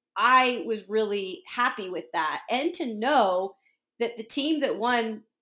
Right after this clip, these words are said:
the national title this year was truly a defensive team from start to finish. I mean, that is what Georgia hung its hat on, and it won a national championship. The first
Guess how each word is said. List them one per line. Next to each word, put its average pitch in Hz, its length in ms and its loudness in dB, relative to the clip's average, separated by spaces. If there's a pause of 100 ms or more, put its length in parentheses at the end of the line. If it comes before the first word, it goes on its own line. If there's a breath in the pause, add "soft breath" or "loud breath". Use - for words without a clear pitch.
the 202 80 -10
national 220 440 -4
title 208 360 -2
this 190 220 -10
year 175 320 -8
was 214 260 0
truly 226 880 -6 (420)
a 214 320 -2
defensive 202 760 -4
team 160 480 -6
from 170 160 -8
start - 400 -4
to 175 100 -14
finish. - 580 -12
I 202 40 -8
mean, 196 240 -8 (100)
that 208 240 4
is 202 180 -6 (120)
what 185 340 -2
Georgia 175 580 -6
hung 165 300 -8
its 160 180 -10
hat 156 280 -2
on, 151 340 -6
and 175 100 -8
it 165 160 -10
won 185 280 -8
a 180 40 -6
national 160 440 -10
championship. 160 800 -10 (320 soft breath)
The 214 80 -6
first 330 640 -2